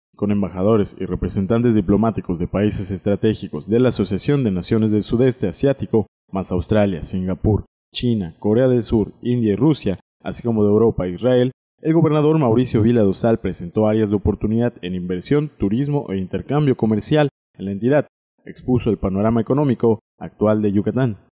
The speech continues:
Señaló que el territorio cuenta con una dinámica muy positiva para la inversión en los sectores manufactureros,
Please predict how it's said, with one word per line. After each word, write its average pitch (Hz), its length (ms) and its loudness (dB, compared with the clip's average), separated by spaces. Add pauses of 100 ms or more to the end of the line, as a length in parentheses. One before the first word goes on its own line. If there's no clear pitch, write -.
(200)
Señaló 170 400 2
que 147 60 -2
el 135 100 -2
territorio 120 540 0
cuenta 113 300 -2
con 107 160 -2
una 110 180 2
dinámica 104 460 -2
muy 107 180 2
positiva 113 580 -2
para 98 140 -4
la 92 80 -6
inversión 95 560 -2
en 101 140 -6
los 85 100 -8
sectores 147 340 -2
manufactureros, 101 840 0